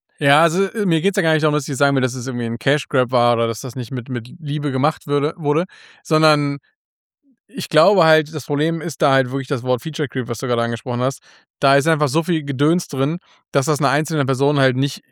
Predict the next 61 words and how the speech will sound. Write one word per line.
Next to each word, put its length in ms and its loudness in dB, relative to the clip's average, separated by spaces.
realistisch 480 0
hinbekommt, 520 0
das 100 -2
so 140 0
zu 160 -6
polischen 500 0
wie 280 -2
andere 500 2
große 420 0
Spiele, 300 -2
die 120 -4
wir 100 -2
spielen. 380 -2
Und 140 0
das 140 2
ist 100 -4
ja 100 6
auch 60 2
vollkommen 320 0
fein, 380 2
ne? 160 2
Also 220 -4
wenn 140 0
es 140 -6
eine 100 -6
einzelne 320 -2
Person 300 0
macht 160 0
oder 220 0
selbst 260 -2
wenn 60 -6
es 60 -12
ein 60 -10
kleines 380 0
Team 260 -2
ist 160 -4
oder 220 0
so, 160 0
dann 140 4
ist 80 -2
das 120 -2
ja 100 4
auch 140 4
in 100 -2
Ordnung. 280 2
Das 120 -2
ist 180 -8
ja, 240 4
also 200 -2
irgendwie 340 -2
muss 200 -2
es 60 -6
ja 200 2
auch 160 -8
Menschen 580 -2
möglich 400 0
sein, 220 0
das 100 -6
überhaupt 260 0
zu 100 -8
leisten. 520 0